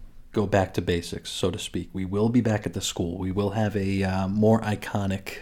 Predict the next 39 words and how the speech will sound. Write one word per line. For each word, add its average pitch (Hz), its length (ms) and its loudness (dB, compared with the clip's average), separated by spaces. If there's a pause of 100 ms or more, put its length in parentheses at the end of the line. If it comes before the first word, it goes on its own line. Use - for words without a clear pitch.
(160)
team, 87 560 0
uh, 90 280 -6
less 104 460 2
background 101 600 2
characters. 101 680 0 (720)
I 107 120 -2
think 120 400 2
that's 113 260 2
kinda 101 720 4 (460)
what's 104 240 0
gonna 90 240 -2
happen. 104 400 2
And 165 180 4
again, 170 320 4
I 135 60 2
mean, 110 360 4 (600)
who 165 160 8
knows 131 280 8
what 127 240 4
mutants 127 300 4
they'll 135 160 4
choose 139 320 4
to 135 80 0
be 160 200 2
on 123 120 2
the 95 100 2
X-Men 90 320 0
in 90 60 -2
the 90 80 -2
M 90 140 -2
C - 140 -6
U? 82 340 -4
I 98 160 -4
mean, 95 160 0
it 101 140 -2
could 113 200 4
be 117 160 2
the 107 300 2
strangest 120 840 6